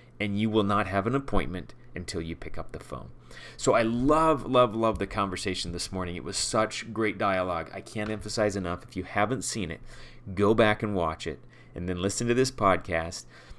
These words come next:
And I can tell you, out of everything that you can do with your business, that right there, okay, that one hour that you invest listening to that, if you just do that and nothing else,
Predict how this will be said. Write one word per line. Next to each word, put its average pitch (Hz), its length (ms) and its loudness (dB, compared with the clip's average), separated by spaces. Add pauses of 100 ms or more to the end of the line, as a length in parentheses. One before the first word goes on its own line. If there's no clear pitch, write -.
And 95 100 2
I 95 80 2
can 92 180 -2
tell 110 280 2
you, 90 220 4
out 98 100 4
of 92 240 0
everything 147 640 6
that 139 180 4
you 135 80 4
can 127 220 -2
do 92 220 2
with 82 160 -14
your 101 160 6
business, 92 560 0 (480)
that 85 380 6
right 123 340 8
there, 82 340 0 (880)
okay, 82 220 0
that 98 200 4
one 110 300 4
hour 131 240 8
that 117 180 0
you 117 80 2
invest 104 380 4
listening 110 460 0
to 113 140 2
that, 76 340 -4 (120)
if - 180 -4
you 104 120 0
just 110 480 4
do 127 220 4
that 101 420 0
and 104 180 -2
nothing 120 340 2
else, 82 420 -4